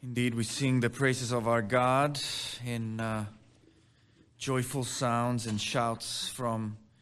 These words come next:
God's word. And now we come to a time of, uh, meditation on the word of God.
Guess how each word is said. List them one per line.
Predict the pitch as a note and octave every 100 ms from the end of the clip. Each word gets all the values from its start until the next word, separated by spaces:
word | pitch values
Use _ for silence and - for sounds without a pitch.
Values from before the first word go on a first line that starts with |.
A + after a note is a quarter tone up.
| _ _
God's | - A#2+ A2+ A#2+
word. | A#2 A#2 A#2 A2
And | G2+ G2 - - - - -
now | B2+ C3
we | C3
come | C3 F3 E3+
to | D3 C3+
a |
time | B2 E3+ D3 C#3+ C#3+
of, | G2+ B2 A2+ B2+
uh, | A2+ G#2
meditation | A2 D3 D3 - D#3+ D3 - A2 G2+ - -
on | A#2 A#2+
the |
word | A2+ A#2+
of | A2+
God. | A2+ A#2 A#2 A#2